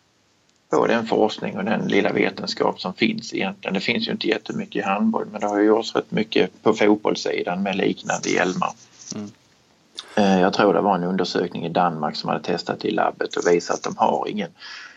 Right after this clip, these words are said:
Speaker 1: skyddande effekt mot hjärnskakning. Och de allra flesta studier på fotbollsområdet har ju också visat att det ger inte det skyddet om vi nu pratar att få en boll i huvudet om vi håller oss till målvakterna.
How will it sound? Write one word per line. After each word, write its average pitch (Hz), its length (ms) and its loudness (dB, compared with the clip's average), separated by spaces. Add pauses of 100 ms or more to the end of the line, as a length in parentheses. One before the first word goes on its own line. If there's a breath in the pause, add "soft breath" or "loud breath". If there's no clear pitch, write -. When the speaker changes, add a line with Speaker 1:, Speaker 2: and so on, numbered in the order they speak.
(220 loud breath)
Speaker 1:
skyddande 92 520 2
effekt - 400 -6
mot - 300 -8
hjärnskakning. 90 880 0
Och 92 60 2
de 92 140 4
allra 92 220 2
flesta 101 420 0
studier 95 380 -2
på 98 140 -2
fotbollsområdet - 1040 -2
har 107 140 0
ju - 80 4
också - 300 0
visat 95 480 -4
att - 260 -4 (640 loud breath)
det 110 120 6
ger 107 340 4
inte 101 200 2
det 92 140 4
skyddet 85 480 2
om 87 100 0
vi 82 80 -2
nu 87 260 0
pratar 90 500 2 (280)
att 98 140 -4
få 85 220 0
en 82 120 -6
boll 85 300 2
i 80 80 -8
huvudet 92 600 -4
om 85 100 -8
vi 82 60 -4
håller 87 280 0
oss - 120 -6
till 98 140 0
målvakterna. 90 680 0